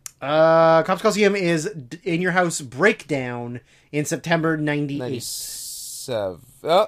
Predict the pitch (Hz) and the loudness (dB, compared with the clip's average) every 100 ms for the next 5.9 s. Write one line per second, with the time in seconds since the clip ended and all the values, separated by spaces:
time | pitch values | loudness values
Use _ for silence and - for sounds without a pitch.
0 | - 123 - _ 135 131 - _ _ _ | 0 -6 -6 _ -6 -6 -8 _ _ _
1 | _ _ - 156 160 - _ _ _ _ | _ _ -10 -6 -6 -8 _ _ _ _
2 | - 117 117 - 156 160 156 151 151 143 | -12 -8 -6 2 6 6 6 2 0 0
3 | 156 139 151 147 147 131 127 127 127 123 | -2 0 0 2 0 -2 -4 -4 -4 -6
4 | 123 117 113 107 120 117 117 107 104 151 | -8 -8 -8 -6 -4 -4 -6 -8 -4 0
5 | 160 156 143 135 120 120 - 117 - | 0 -2 -6 -6 -6 -8 -8 -10 -12